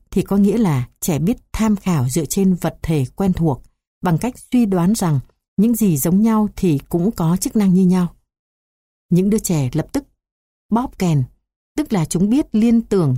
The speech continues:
từ cái kèn cũ và thi thoảng khi một vài cái kèn nào đó không hoạt động như mong muốn vì bị các nhà nghiên cứu chủ ý làm hỏng một bộ phận nào đó,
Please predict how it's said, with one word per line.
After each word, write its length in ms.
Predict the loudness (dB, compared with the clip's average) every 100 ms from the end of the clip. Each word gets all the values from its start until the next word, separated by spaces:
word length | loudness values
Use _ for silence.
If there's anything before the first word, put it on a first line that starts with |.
| -2
từ 200 | 0 0
cái 140 | -2 -4
kèn 180 | -2 0
cũ 320 | 0 -2 -4 _ _ -6
và 100 | -4
thi 140 | 0 -2
thoảng 300 | -2 -2 -2 -6 _ _ _ _ -2
khi 260 | 2 4
một 200 | 2 2 0
vài 160 | -4 -2
cái 160 | -4 -4
kèn 240 | 0 2
nào 180 | 2 0
đó 300 | -2 -2 -4 -10 _
không 200 | -4 0
hoạt 240 | 0 -2 -4
động 260 | -6 0
như 80 | 2
mong 200 | 2 2
muốn 260 | 2 2 -2 -4 -2
vì 180 | 0
bị 180 | 0 -2 -2
các 140 | -2
nhà 140 | 0
nghiên 200 | 2 0
cứu 320 | 0 0 0 -2
chủ 260 | -2 0 0
ý 320 | 0 0 0 -4 _ _
làm 240 | -4 -2 -2
hỏng 300 | -2 -2 -2
một 120 | -2
bộ 120 | -4
phận 280 | -4 -6 -2
nào 140 | -2 -2
đó, 300 | -2 -4